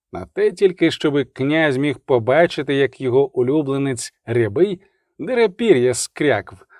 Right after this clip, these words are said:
та пересвідчитися, що Срібний мужньо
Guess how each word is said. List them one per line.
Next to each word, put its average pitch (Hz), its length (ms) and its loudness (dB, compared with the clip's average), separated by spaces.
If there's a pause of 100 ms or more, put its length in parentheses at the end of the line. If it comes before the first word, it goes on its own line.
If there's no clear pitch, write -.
(180)
та - 140 -8
пересвідчитися, 175 960 0
що 139 240 0
Срібний 165 460 2
мужньо 160 540 0